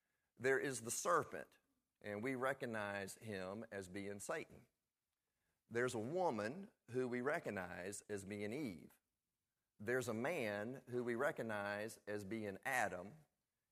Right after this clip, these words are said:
And then there's the creator that we are about to figure out is gonna be Jehovah God before we're done. And actually what I would like to do tonight is to use this passage and to share some observations about those four characters.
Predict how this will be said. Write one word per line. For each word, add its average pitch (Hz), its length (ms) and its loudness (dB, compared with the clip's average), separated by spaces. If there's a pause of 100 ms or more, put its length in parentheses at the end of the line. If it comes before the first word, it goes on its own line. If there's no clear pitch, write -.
And 117 200 -2
then 120 200 2
there's 110 300 4
the 101 140 -4
creator 113 640 2 (340)
that 92 140 -4
we 107 160 0
are 98 160 2
about 104 340 2
to 104 60 -10
figure 92 340 -4
out 95 200 0
is 92 80 -8
gonna 95 160 -8
be 92 120 -6
Jehovah 92 360 -4
God 98 320 -4
before 95 240 -6
we're 90 120 -6
done. 101 320 -2 (1160)
And 113 100 2
actually 170 320 4
what 139 160 4
I 127 100 8
would 120 140 2
like 147 240 2
to 143 80 -4
do 113 120 2
tonight 107 420 -2
is 107 140 -4
to 113 80 -8
use 139 340 -2
this 123 200 -2
passage 120 760 0
and 113 140 0
to 113 100 -6
share 165 380 0
some 127 180 -4
observations 113 1040 0
about 123 400 4
those 117 200 0
four 123 260 -2
characters. 107 680 -4